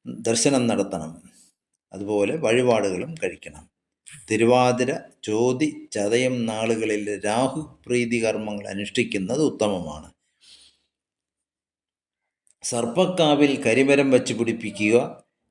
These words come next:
രാശ്യാധിപനായ ബുധന്റെ പ്രീതിക്കുള്ള കർമ്മങ്ങളും അനുഷ്ഠിക്കുന്നത് നന്നാണ്, നന്നായിരിക്കും.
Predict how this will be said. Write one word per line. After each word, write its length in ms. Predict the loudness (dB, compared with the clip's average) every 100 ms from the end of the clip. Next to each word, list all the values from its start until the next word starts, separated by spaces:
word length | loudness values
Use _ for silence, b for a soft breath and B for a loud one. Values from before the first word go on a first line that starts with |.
| -6
രാശ്യാധിപനായ 1000 | 0 0 2 2 4 4 4 4 4 2
ബുധന്റെ 580 | 0 -2 0 0 2 2
പ്രീതിക്കുള്ള 720 | 2 2 2 2 0 2 2
കർമ്മങ്ങളും 880 | 2 0 0 -2 -2 -2 -2 -4 -12 _ _ _ _ _
അനുഷ്ഠിക്കുന്നത് 840 | -6 -6 -2 -2 -2 -4 -4 -4 -2
നന്നാണ്, 640 | -2 -2 -4 -4 -8 -2
നന്നായിരിക്കും. 1040 | 0 2 2 2 2 2 0 -6 -16 -20